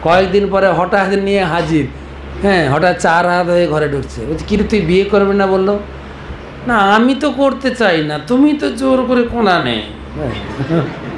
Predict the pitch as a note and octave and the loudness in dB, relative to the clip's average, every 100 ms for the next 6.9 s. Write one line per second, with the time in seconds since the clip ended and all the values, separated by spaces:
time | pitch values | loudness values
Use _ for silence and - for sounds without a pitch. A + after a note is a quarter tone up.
0 | - - - - - - - - - - | -10 -10 -12 -12 -12 -14 -14 -16 -16 -16
1 | - - - - - - - - - E3+ | -16 -16 -16 -18 -18 -16 -16 -16 -4 0
2 | G3+ G3+ A#3+ A3 G#3+ F#3+ F#3 D#3+ B2 G2 | 0 0 0 2 0 0 -4 -4 -6 -8
3 | - - - - - - - - - - | -10 -14 -16 -16 -16 -16 -16 -16 -16 -16
4 | - - - - - - - - E3+ F#3 | -16 -16 -16 -14 -14 -14 -14 -6 0 0
5 | E3+ A3+ A#3+ G3 F3+ F#3 G3+ - A#3 G#3+ | 2 2 2 2 2 2 0 -2 0 0
6 | G#3+ G3+ F#3 E3 D#3 D#3+ F3 A3+ | 2 2 2 2 2 0 2 0